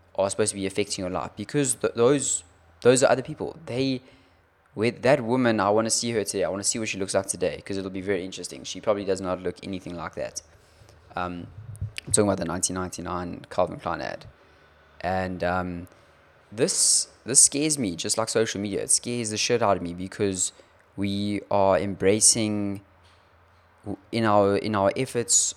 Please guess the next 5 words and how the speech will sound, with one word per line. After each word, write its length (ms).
of 600
trying 360
to 140
include 380
everyone, 800